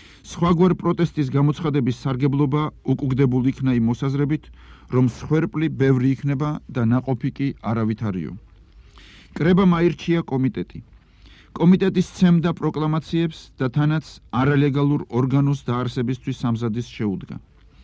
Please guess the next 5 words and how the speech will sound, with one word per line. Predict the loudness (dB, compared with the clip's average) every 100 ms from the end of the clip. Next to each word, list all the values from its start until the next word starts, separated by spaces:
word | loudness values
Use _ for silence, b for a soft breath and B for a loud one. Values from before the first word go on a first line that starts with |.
| b b b b
კომიტეტმა | -2 2 2 2 -2 -2
განიზრახა | 2 4 4 4 0 -2 -4
საქართველოს | -6 -6 -4 -4 -4 -6
ყველა | -10 -2 0 0
კუთხეში | -4 -6 -6 -4 -4